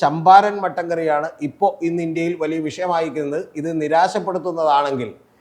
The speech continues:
ഏ, നമുക്ക് യു കെയിലേക്ക് വരുമ്പോൾ നമുക്ക് കാണാൻ കഴിയുന്നത് ഒരു Adidas-ിൻ്റെ സാമ്പ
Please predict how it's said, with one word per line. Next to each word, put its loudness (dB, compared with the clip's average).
ഏ, 4
നമുക്ക് 2
യു 2
കെയിലേക്ക് 4
വരുമ്പോൾ -2
നമുക്ക് -2
കാണാൻ 0
കഴിയുന്നത് -2
ഒരു 6
Adidas-ിൻ്റെ 4
സാമ്പ 4